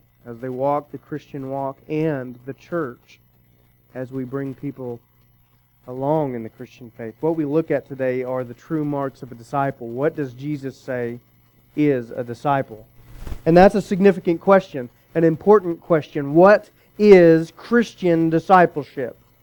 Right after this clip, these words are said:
It's a simple question, and yet you may find in your own heart and your own mind that it is somewhat difficult to answer and explain.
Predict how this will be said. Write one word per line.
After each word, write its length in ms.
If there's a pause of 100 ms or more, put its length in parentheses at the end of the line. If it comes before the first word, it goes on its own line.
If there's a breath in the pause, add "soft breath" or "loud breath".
(1500)
It's 80
a 120
simple 280
question, 640 (1000)
and 120
yet 200
you 120
may 200
find 420
in 80
your 160
own 160
heart 240
and 80
your 140
own 100
mind 300
that 100
it 160
is 140
somewhat 580 (1080)
difficult 760 (540)
to 120
answer 380
and 120
explain. 560